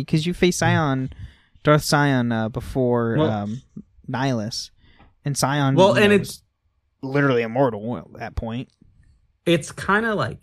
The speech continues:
Speaker 3: it's gimmicky because, um, Nihilus' main power is to feed off the force energy of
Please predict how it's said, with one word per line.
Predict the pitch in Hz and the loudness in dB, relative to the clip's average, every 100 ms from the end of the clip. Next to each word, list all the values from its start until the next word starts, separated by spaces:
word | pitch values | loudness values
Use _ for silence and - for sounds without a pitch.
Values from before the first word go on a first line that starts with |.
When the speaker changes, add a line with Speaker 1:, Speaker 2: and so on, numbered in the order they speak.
| _ | _
Speaker 3:
it's | 147 139 | -6 -6
gimmicky | 139 170 156 - - - 135 - | -2 0 0 -2 -8 -10 -12 -10
because, | 139 135 - 143 131 123 120 - - - - - - - _ _ _ _ _ _ _ | -8 -8 -2 2 2 2 0 -6 -14 -20 -20 -20 -20 -20 _ _ _ _ _ _ _
um, | - 143 98 69 - - _ _ _ - _ _ _ _ _ _ _ | -2 0 0 -4 -10 -14 _ _ _ -20 _ _ _ _ _ _ _
Nihilus' | 151 156 190 185 143 139 - - - - _ _ _ _ _ _ | 2 4 6 6 4 2 -6 -14 -16 -20 _ _ _ _ _ _
main | 147 151 139 | 0 2 2
power | 151 160 147 | 4 4 6
is | 131 135 | 4 2
to | 147 | -4
feed | 139 143 135 | -4 -2 0
off | 120 123 | 0 -4
the | - | -8
force | - 135 135 | -2 -2 -2
energy | 123 113 117 113 117 117 - | -4 -4 -8 -6 -6 -6 -8
of | - 55 52 50 143 | -6 -4 -2 -4 -6